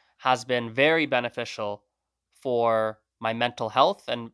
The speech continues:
probably more specifically, mental clarity. So with that aside, let's dive into today's language learning topic, which you can see in the podcast title. And it's that we are all zoo animals.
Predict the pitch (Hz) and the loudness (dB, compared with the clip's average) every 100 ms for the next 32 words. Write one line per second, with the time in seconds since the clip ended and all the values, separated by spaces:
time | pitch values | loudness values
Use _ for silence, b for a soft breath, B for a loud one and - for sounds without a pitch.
0 | _ - 190 196 170 139 135 151 151 135 | _ 2 4 4 0 -2 0 0 -2 -8
1 | 175 165 160 127 113 107 _ _ _ 135 | -8 -6 -8 -6 -6 -8 _ _ _ 2
2 | 135 131 127 123 - _ _ - 123 107 | 2 2 -2 -2 -6 _ _ -8 -4 -2
3 | 98 107 113 _ _ _ _ _ _ _ | -4 -10 -16 _ _ _ _ _ _ _
4 | _ b b - 294 262 233 254 269 285 | _ b b 4 6 6 2 0 2 2
5 | 226 - 196 214 254 233 226 208 214 180 | 0 -2 -2 0 -2 -6 -8 -2 -4 0
6 | 175 202 208 196 190 202 190 185 214 131 | 0 2 0 0 0 0 0 4 4 4
7 | 113 143 - 160 147 - 190 185 165 147 | -6 -8 -6 -6 -6 -8 -8 -6 -6 -10
8 | - 160 156 165 143 - 180 214 113 101 | 2 2 4 0 0 0 0 2 0 -6
9 | _ _ b b b - 151 160 - 156 | _ _ b b b 2 2 2 2 0
10 | 143 170 185 - 180 202 214 185 135 127 | 2 0 0 6 6 8 4 0 -6 -4
11 | 170 202 196 - 160 165 139 104 107 - | -2 -2 -8 -8 -4 -2 -2 -6 -8 -10
12 | - | -10